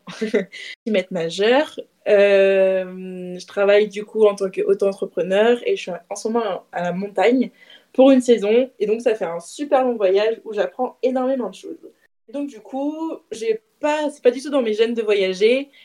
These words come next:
mais grâce à mes super amis, euh, j'ai découvert ce, ce don. J'ai découvert cette passion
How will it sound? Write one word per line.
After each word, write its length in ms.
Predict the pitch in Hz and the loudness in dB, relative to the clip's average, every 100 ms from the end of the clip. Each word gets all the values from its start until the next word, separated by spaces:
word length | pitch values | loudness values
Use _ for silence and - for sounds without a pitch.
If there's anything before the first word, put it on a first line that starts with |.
| - | -6
mais 120 | 202 | -4
grâce 240 | 196 233 | 0 0
à 80 | 240 | 0
mes 100 | 202 | -4
super 400 | 190 254 233 214 | -8 0 0 2
amis, 480 | 180 190 220 240 247 - | -2 -2 -2 -2 -2 0
euh, 380 | 196 190 185 180 | 2 2 0 -4
j'ai 120 | 208 | -4
découvert 460 | 226 233 208 208 | -4 -2 2 2
ce, 540 | - - 226 208 196 190 | 2 0 4 4 4 0
ce 180 | 190 208 | -2 -10
don. 380 | 170 175 196 202 - | -6 -2 -2 -4 -14
J'ai 160 | - 214 | 0 2
découvert 300 | 226 247 277 | 4 2 4
cette 240 | 214 - | 2 2
passion 500 | - 247 - 269 254 | 2 0 2 2 2